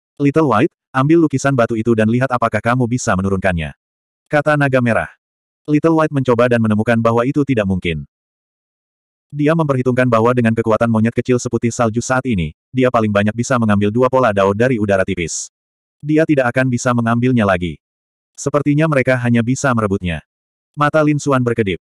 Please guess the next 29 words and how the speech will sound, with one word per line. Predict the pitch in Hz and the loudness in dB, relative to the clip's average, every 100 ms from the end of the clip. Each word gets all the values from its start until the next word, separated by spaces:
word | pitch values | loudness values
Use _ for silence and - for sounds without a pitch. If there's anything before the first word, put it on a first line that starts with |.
| _ | _
Shen | - 160 165 | -4 0 2
Jingqiu | 147 139 143 | 0 2 2
juga | 131 127 123 | 2 0 0
sangat | - 135 139 | 0 0 0
bersemangat. | 117 117 104 92 80 - _ - | -2 -4 -2 -2 -4 -10 _ -8
Dia | 147 151 | -2 0
mengedipkan | 165 135 123 131 | 2 0 0 0
matanya | 123 113 113 110 | 0 0 2 2
yang | 127 117 | 2 0
berbentuk | 107 110 123 123 | 0 0 -2 -2
bulan | 123 123 | 0 0
sabit. | 98 92 82 - _ _ _ _ - | 0 -4 -4 -10 _ _ _ _ -6
"Aku | 143 156 | -4 -2
sangat | 147 147 147 135 | -2 0 0 0
gembira. | 120 110 95 76 - - | 0 2 0 -4 -12 -4
Cepat | 151 151 147 | 0 0 0
lakukan. | 147 139 107 85 73 _ _ _ _ | 0 0 0 -2 -6 _ _ _ _
Saya | - 147 156 160 | -6 0 2 2
tidak | 131 123 | 0 0
sabar | 131 123 | 0 2
lagi." | 120 107 92 76 - _ _ _ | 2 0 -2 -8 -12 _ _ _
Gadis | - 143 143 - | -4 0 2 0
kecil | 151 139 | 0 0
ini | 131 113 147 | 0 0 0
suka | - 127 113 | 0 0 0
berkelahi | 113 117 120 127 | 0 0 0 -2
sekarang. | 113 101 85 76 - _ - | -2 -2 -2 -6 -14 _ -4
Bagaimanapun | 143 139 151 135 123 123 | 0 2 2 2 2 0
juga, | 117 92 147 | 2 2 0